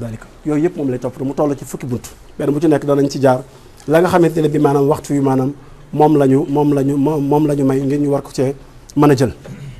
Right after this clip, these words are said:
Aussi itam, xam-xam la boo xamante ne bi lan, ban wàccuwaay la am? Dañ naan xam-xam bi al-, wàccuwaay bi Alxuraanul Karim am, xam-xam maanaam bopp maanaam moom la am. Ndax lan? Ci téereb suñ Borom bi maanaam ci lay wax.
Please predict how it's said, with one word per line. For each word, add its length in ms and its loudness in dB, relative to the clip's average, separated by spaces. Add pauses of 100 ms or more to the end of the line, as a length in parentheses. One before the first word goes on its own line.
(760)
Aussi 200 4
itam, 280 4 (540)
xam-xam 340 4
la 80 10
boo 140 8
xamante 320 6
ne 80 4
bi 220 2 (1120)
lan, 360 6 (1400)
ban 280 2
wàccuwaay 420 4
la 120 0
am? 140 -6 (140)
Dañ 160 0
naan 240 6 (920)
xam-xam 380 4
bi 120 4
al-, 200 2
wàccuwaay 400 2
bi 140 6
Alxuraanul 600 4
Karim 280 4
am, 140 2 (440)
xam-xam 380 0
maanaam 260 0
bopp 260 -2
maanaam 240 -2
moom 260 -4
la 80 -8
am. 60 -14 (280)
Ndax 200 -4
lan? 240 0 (640)
Ci 100 -2
téereb 300 2
suñ 180 -2
Borom 240 2
bi 60 0
maanaam 300 0
ci 80 -2
lay 120 0
wax. 180 -10